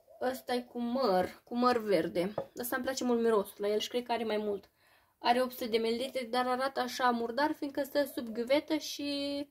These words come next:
se toarnă într-un recipient mai mic. Unul din ăla mai mic, cumva pun din astea mari, mari,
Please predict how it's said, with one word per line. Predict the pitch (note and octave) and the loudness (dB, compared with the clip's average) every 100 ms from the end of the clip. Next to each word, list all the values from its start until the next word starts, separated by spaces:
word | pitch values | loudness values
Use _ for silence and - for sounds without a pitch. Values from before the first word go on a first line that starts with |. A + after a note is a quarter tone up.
| _ - _ | _ -20 _
se | - | -4
toarnă | - D4 C#4 | 2 2 2
într-un | C4 C4+ | -2 -2
recipient | C4+ B3+ - A#3 A3+ | -2 -4 -2 -2 0
mai | A#3 | 0
mic. | A#3 G3 - - | 2 0 -2 -4
Unul | B3 A#3+ | 0 0
din | A3 A3+ | 2 2
ăla | G#3+ G#3 | 2 2
mai | A#3 | 0
mic, | D4+ - | -2 -4
cumva | - C#4+ C#4+ C#4+ - | -8 -2 0 -2 -4
pun | D4 C#4 | -4 -2
din | C4 | 0
astea | A#3+ A#3+ A3+ | 0 -2 -2
mari, | A#3+ B3 - | -2 -2 -4
mari, | A#3+ A#3 | 0 0